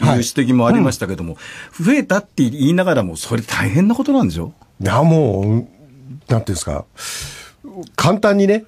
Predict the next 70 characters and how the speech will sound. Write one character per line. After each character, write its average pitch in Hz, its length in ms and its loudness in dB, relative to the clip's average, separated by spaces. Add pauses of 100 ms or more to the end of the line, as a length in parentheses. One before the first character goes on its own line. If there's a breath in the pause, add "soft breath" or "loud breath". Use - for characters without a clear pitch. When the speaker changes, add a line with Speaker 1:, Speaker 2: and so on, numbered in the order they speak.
Speaker 1:
え 160 200 -6
え。 - 60 4
Speaker 2:
あ 135 60 4
の 127 720 2
ー、 131 40 -16
そ 127 120 -2
の 110 100 2
打 110 80 0
ち - 100 -4
方 127 180 0
が 90 100 -6
ど 104 160 -2
う 98 40 -4
と 95 80 -10
か、 82 300 -8
Speaker 1:
う 87 60 -8
ん。 80 40 -8
Speaker 2:
そ 78 100 -4
う 131 40 -2
い - 20 -6
う - 20 -4
こ 165 60 -4
と 127 140 -2
で 87 140 -8
片 151 260 -2
付 160 180 -4
け 135 60 -6
て 120 80 2
い 123 60 4
い - 20 4
の 143 100 2
か 104 120 -2
な 95 100 -2
っ - 20 -4
て 120 120 -2
い 131 60 4
う 156 80 2
ぐ 175 100 2
ら 180 120 2
い、 123 260 2
Speaker 1:
う 98 40 -2
ん。 80 180 -10
Speaker 2:
な 123 120 0
ん - 20 -2
か 107 80 -4
い 113 60 0
ろ 139 140 -4
ん 175 60 -4
な 170 100 0
こ 160 160 0
う 151 40 -8
チ - 120 -2
ェ - 20 -2
ッ - 20 -2
ク - 60 -20
ポ 147 140 0
イ 131 40 0
ン - 20 -2
ト 104 140 -4
を 85 60 -12
彼 113 380 0
な 117 140 2
り 117 80 2
に 117 80 2
持 117 140 2
っ 131 40 -6
て 101 120 -8
て、 87 140 -8
Speaker 1:
う 87 180 -6
ん。 80 100 -10